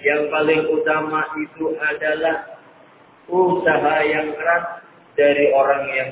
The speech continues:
punya sedikit. Dia punya sedikit, hasilnya dalam satu hari rata-rata, misalnya dalam satu bulan, kalau di rata-rata sehari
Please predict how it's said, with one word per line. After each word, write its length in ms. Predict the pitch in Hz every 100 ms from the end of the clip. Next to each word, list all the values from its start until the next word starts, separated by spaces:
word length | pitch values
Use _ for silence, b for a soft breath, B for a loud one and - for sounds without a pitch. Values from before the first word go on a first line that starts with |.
| -
punya 320 | 131 127 127 127
sedikit. 560 | 131 123 127 - - 131 - - _ _ _ _ _ _ _ _ _ _ _ _ _ _ _ _ _ _ _ _ _
Dia 240 | 143 160
punya 320 | 165 190 196 190
sedikit, 480 | 190 190 185 180 - - _ _ _ _ _ _ _ _ 156
hasilnya 880 | 160 - 185 180 180 180 185 180 180 - _ _ _ _ _ _ _ _ _ - -
dalam 320 | 135 170 170 -
satu 260 | 160 165 160
hari 480 | 165 160 165 170 170 - - _ _ _
rata-rata, 960 | 147 151 151 151 151 151 160 156 - -
misalnya 480 | - 135 131 - 143
dalam 240 | 139 135 139 -
satu 240 | 139 135 139 147
bulan, 320 | 143 147 143 - - -
kalau 160 | 131 -
di 120 | -
rata-rata 600 | - - 139 - - 143 - - - - - -
sehari 640 | 135 131 135 135 143 151